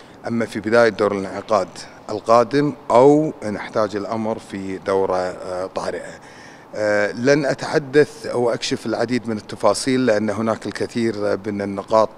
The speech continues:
آه، آه، يجري حولها، آه، حوارات عديدة في لقاءات نيابية حكومية عديدة، في لقاءات مع ال-، آه، الأخوة في الجهاز المركزي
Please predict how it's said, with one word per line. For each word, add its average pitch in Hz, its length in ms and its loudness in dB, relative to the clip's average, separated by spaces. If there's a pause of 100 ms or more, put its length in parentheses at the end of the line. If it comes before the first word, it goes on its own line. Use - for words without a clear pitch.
آه، 101 260 -2 (520)
آه، 95 360 -2
يجري 104 400 -4
حولها، 104 360 0
آه، 87 720 -2
حوارات 104 540 2
عديدة 123 520 -2 (380)
في 127 160 -2
لقاءات 107 540 0
نيابية 98 440 -2
حكومية 95 580 -8
عديدة، 120 540 -2
في 123 160 -8
لقاءات 92 600 -6
مع 92 280 -8
ال-، 90 280 -8
آه، 82 840 -10 (260)
الأخوة 87 420 -8
في 90 240 -12
الجهاز 87 540 -8
المركزي 90 840 -10